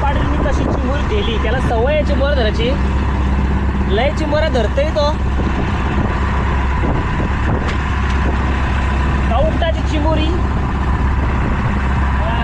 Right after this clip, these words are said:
बघा, बघताय मस्त तीन डोळीनं आणलंय आपला खाजन, आपला मावरा. नाही तुम्हाला कचरा आज कमी दिसेल, कारण इलीला normally कसं असतं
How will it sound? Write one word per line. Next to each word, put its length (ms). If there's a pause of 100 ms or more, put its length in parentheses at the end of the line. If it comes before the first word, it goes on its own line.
(600)
बघा, 240
बघताय 420
मस्त 480 (1900)
तीन 200
डोळीनं 280
आणलंय 300
आपला 380
खाजन, 500
आपला 200
मावरा. 420
नाही 140
तुम्हाला 460
कचरा 220
आज 220
कमी 200
दिसेल, 260
कारण 180
इलीला 360
normally 320
कसं 160
असतं 300